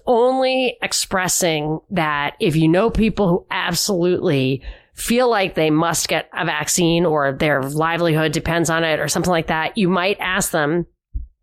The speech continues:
to give it all some time. Pfizer just filed for F D A approval,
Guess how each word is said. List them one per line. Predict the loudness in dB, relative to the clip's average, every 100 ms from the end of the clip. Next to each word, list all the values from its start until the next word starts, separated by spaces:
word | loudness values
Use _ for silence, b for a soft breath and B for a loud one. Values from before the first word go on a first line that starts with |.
| -20 -16 -4
to | -2
give | 0 2
it |
all | 2 2
some | 0 -2
time. | 0 0 0 0 -2 B B B
Pfizer | -4 0 2 0 0
just | 0 -2 -2
filed | -2 0 2 0 0
for | 0 2 2 0 B B B -6
F | -6 -2
D | 0
A | 2 2 0
approval, | -4 -2 0 2 2 2 0 -4